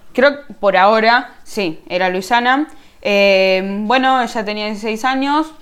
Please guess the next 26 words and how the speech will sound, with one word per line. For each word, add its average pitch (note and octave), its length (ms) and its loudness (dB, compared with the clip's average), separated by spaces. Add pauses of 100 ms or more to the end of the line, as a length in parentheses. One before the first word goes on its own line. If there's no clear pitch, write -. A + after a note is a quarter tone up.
(260)
hace B3+ 340 0
el A3 120 -2
papel A3 340 0
de A#3+ 60 0
la G#3+ 80 4
acomodada, F#3 640 2
¿viste? G3 260 -6
De G3+ 80 -2
la G3+ 100 4
hija A3 200 0
del A3 100 0
director, B3 720 4 (320)
todos G#3 160 2
la G3 120 2
tratan G3+ 260 2
de G3 60 -2
acomodar, G#3 420 2
la F#3+ 80 2
tratan G3+ 320 0
mal, A#3 260 2
y A3+ 60 2
al G#3 100 4
principio, A3 360 0
de A#3 80 4
hecho, A#3 160 -2
ella A3 360 -2